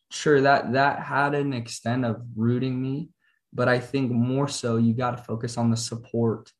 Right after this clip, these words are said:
and the love you get from your family and your friends. And then, of course, for me, uh,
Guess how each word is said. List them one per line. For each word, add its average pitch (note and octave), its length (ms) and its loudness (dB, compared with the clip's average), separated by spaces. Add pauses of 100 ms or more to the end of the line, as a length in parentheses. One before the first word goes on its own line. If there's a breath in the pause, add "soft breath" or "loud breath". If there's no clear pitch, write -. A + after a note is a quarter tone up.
(440 soft breath)
and A2+ 160 0
the A#2 80 2
love A2+ 320 0
you A2 140 2
get A2 360 -4
from A2+ 200 0
your A2 80 0
family A#2+ 720 -2
and A2 160 -2
your G2+ 80 -6
friends. A#2+ 760 0
And A2+ 120 0
then, A2+ 120 2
of A2 160 -4
course, A#2 520 -4 (520)
for C3 160 -2
me, B2 480 2 (200)
uh, A2 340 -2